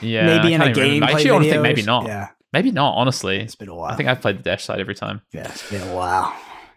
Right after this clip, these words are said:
Speaker 1: All right, that's gonna do it for this episode, episode one four nine. We're closing in on the, the three-year mark, Brendan. That's crazy. We're almost at the, uh,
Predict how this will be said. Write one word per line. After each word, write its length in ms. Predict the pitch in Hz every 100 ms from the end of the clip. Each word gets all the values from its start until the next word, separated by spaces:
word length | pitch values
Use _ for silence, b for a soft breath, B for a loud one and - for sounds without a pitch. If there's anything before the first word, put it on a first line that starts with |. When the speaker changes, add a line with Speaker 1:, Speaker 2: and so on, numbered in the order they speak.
| _ _ _ _ _ _ _ -
Speaker 1:
All 80 | 180
right, 140 | - - _ -
that's 180 | 156 -
gonna 140 | 170
do 120 | 151
it 80 | 131
for 360 | 147 139 131 135 131 B B B
this 160 | 135 123
episode, 340 | 117 127 120
episode 360 | 117 - 120 107
one 260 | 117 117 120
four 240 | 123 110
nine. 240 | 110 107
We're 80 | 147
closing 320 | - 349 311
in 120 | 240 165
on 100 | 120
the, 300 | 113 110 - 107
the 80 |
three-year 380 | 110 120 110 143
mark, 240 | 165 92 -
Brendan. 260 | 95 101
That's 240 | 117 123 -
crazy. 280 | 123 143 110
We're 100 | 117
almost 260 | 117 -
at 180 | 107 -
the, 260 | 104 104 101
uh, 280 | 101 104